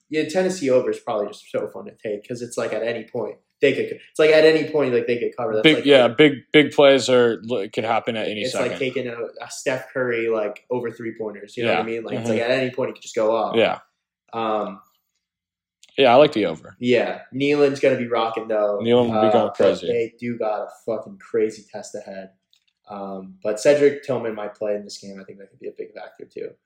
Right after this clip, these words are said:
Speaker 1: Um, all right, last game we'll talk about.
Speaker 2: The big one.
Speaker 1: The one here, the world's largest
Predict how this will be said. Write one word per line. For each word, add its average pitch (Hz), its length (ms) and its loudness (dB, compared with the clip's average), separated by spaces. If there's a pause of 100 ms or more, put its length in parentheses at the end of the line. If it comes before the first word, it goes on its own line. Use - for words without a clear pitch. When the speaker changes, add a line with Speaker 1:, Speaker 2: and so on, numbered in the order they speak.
(500)
Speaker 1:
Um, 127 500 0 (300)
all 131 60 6
right, 117 300 4 (120)
last 143 220 2
game 156 160 0
we'll 135 100 0
talk 139 280 0
about. 127 480 2
Speaker 2:
The 113 40 -2
big 113 200 6
one. 95 240 0 (160)
Speaker 1:
The 120 80 2
one 143 340 4
here, 139 220 4
the 127 80 0
world's 143 360 4
largest 135 400 2